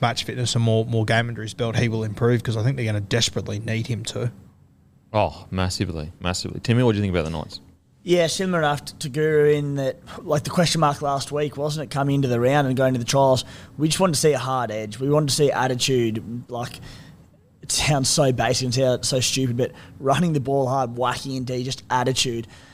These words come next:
Speaker 3: And once again, it, around all the, the, a few of the tries scored, the Egan try, the Bunty try, just the soft underbelly was exposed again. I think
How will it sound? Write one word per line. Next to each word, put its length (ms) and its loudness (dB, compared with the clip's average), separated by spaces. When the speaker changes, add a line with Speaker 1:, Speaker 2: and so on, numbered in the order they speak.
Speaker 3:
And 180 2
once 220 2
again, 340 -2
it, 120 -2
around 360 2
all 100 -2
the, 300 -4
the, 220 -6
a 20 -8
few 160 0
of 60 2
the 60 0
tries 360 2
scored, 200 -2
the 160 0
Egan 320 2
try, 340 2
the 100 -2
Bunty 600 0
try, 440 2
just 200 0
the 80 0
soft 500 -2
underbelly 560 2
was 120 -6
exposed 540 0
again. 380 0
I 60 0
think 160 -2